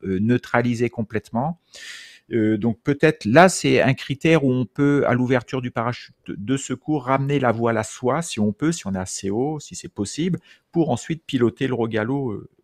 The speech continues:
piloter une voile à un et demi de finesse, c'est pas très compliqué, hein. Tout, tout le monde peut y arriver. Euh, voilà.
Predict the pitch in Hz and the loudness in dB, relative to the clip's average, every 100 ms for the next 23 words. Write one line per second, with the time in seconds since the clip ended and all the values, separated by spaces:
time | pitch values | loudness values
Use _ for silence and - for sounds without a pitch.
0 | _ _ - 147 151 165 143 139 151 139 | _ _ 0 2 2 2 2 4 6 6
1 | 110 90 117 143 135 123 - 127 151 - | 6 6 6 4 0 -4 -6 -6 -4 -6
2 | 120 - 127 123 110 104 76 85 104 - | -8 -10 -10 -10 -12 -12 -12 -12 -16 -20
3 | - - - 123 127 - 117 110 113 117 | -18 -16 -10 -8 -6 -4 -4 -2 -4 -4
4 | 151 - - - - - - - 104 101 | -4 -8 -20 -20 -18 -20 -20 -10 -4 -2
5 | 98 95 95 90 87 - 85 87 - - | 0 0 -2 -4 -6 -6 -4 -4 -6 -14
6 | _ - 95 82 | _ -4 -4 -4